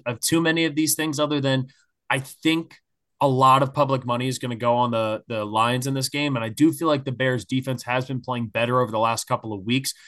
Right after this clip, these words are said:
Definitely since the trade lo-, deadline, Montez Sweat has made a difference in the pass rush on that team. It feels like they're starting to get a little bit more of an identity.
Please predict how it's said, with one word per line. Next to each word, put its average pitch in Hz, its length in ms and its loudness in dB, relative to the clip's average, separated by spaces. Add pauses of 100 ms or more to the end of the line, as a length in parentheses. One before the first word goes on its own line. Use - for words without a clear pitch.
(200)
Definitely 135 280 2
since 135 240 -2
the 110 80 -10
trade 127 320 0
lo-, 131 160 4
deadline, 135 580 2
Montez 120 380 -2
Sweat 131 340 -2
has 127 260 0
made 127 180 -4
a 120 60 -4
difference 127 380 -4
in 120 60 -4
the 101 100 -6
pass 120 340 0
rush 127 200 -4
on 120 100 -4
that 113 180 -4
team. 131 400 -2 (400)
It 107 120 -4 (160)
feels 170 340 6
like 156 140 2
they're 160 80 -4
starting 160 300 0
to 151 60 -2
get 160 120 0
a 156 40 2
little 156 220 0
bit 151 140 -4
more 151 160 0
of 143 80 -2
an 147 80 -6
identity. 147 680 -2